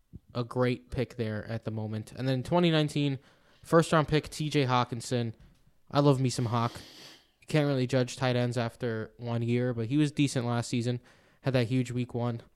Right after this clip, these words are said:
Excited to see what happens this year with him. Sixth round pick, wide receiver Trav-, Travis Fulgham, who didn't play much.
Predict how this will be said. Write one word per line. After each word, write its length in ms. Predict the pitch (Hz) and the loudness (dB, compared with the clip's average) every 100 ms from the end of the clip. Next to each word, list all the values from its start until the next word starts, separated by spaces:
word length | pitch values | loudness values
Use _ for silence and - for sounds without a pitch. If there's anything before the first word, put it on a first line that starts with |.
| _ _ _ - | _ _ _ -16
Excited 380 | - 135 127 | -2 2 2
to 80 | 123 | 0
see 140 | - 127 | -2 0
what 80 | 120 | 0
happens 320 | 120 127 117 | -2 -4 -2
this 180 | 147 - | 0 2
year 120 | 151 | 0
with 100 | 143 | 2
him. 180 | 151 143 - - _ - | 0 -2 -8 -20 _ -6
Sixth 320 | - 165 - | -2 0 2
round 200 | 151 139 | 2 4
pick, 180 | 160 143 | 2 2
wide 140 | 135 | 0
receiver 340 | 135 147 135 | 2 0 0
Trav-, 380 | 123 135 131 127 - _ | 0 0 0 -2 -6 _
Travis 480 | - 135 139 131 - | 0 2 2 -2 -6
Fulgham, 840 | - - 160 170 160 165 170 175 - | -8 2 4 6 6 6 4 0 -4
who 240 | 127 120 113 | -4 -4 -4
didn't 360 | - 127 123 | -2 -2 -2
play 160 | 139 143 | -2 0
much. 380 | 147 151 - | 2 0 -4